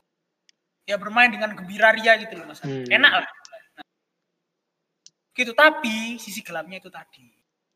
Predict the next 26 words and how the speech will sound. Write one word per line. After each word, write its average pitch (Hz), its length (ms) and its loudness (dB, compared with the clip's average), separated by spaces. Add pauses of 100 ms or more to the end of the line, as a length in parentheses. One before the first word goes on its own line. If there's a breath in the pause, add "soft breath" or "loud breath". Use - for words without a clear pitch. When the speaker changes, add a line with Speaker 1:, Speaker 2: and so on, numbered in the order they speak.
(480)
Speaker 1:
Kan - 160 0
nggak 202 180 4
ada 202 120 -4
yang 208 160 2
tahu 214 180 6
kan, 196 160 -2
teman-teman. 175 380 -14
Nah, 151 100 -8
ini, 240 320 2 (160 loud breath)
inilah 247 240 4
salah 240 240 4
satu 254 80 -2
dampak 202 320 -2
buruknya. 165 560 -16 (1400)
Dampak 170 320 -6
buruknya 208 400 -4
dari 214 560 -6 (720)
itu 175 160 -8
tadi. 170 560 -2 (240)
Ketika 190 400 -4
kita 202 240 0
me-, 190 340 -4
mengabaikan 190 680 0 (160)
apa - 180 -12
yang 190 140 -4
sudah, 160 560 -6